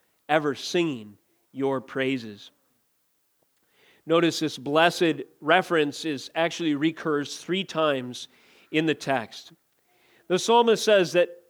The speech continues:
"Blessed are those who dwell in your house." The very next verse he says, "Blessed are those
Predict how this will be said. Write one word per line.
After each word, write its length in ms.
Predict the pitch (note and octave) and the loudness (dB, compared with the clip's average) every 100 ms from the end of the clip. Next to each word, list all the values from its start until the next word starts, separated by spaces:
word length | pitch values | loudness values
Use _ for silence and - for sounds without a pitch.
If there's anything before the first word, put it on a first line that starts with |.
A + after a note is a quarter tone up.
| E3 | -10
"Blessed 560 | D3+ A3 C4 C4+ C4 | 2 4 4 2 2
are 160 | A3+ G3+ | 4 4
those 480 | F#3 E3 D#3 E3 - | 4 4 4 0 -8
who 120 | - | -10
dwell 380 | D#3+ D#3 F#3+ G3+ | -6 2 4 6
in 100 | F#3+ | 4
your 80 | D#3+ | -2
house." 300 | D#3 F#3 D#3+ | 2 2 2
The 80 | D3+ | 0
very 200 | G3 G#3+ | 2 4
next 220 | F#3+ - | 0 0
verse 280 | E3+ G3+ - | 0 0 0
he 60 | |
says, 280 | E3 D#3+ C#3+ - _ _ | -4 -4 -6 -12 _ _
"Blessed 320 | D#3 G3 G#3 A3 | 2 2 2 2
are 180 | G#3+ | 2
those 440 | F3+ E3 D#3 D#3 | 4 2 2 0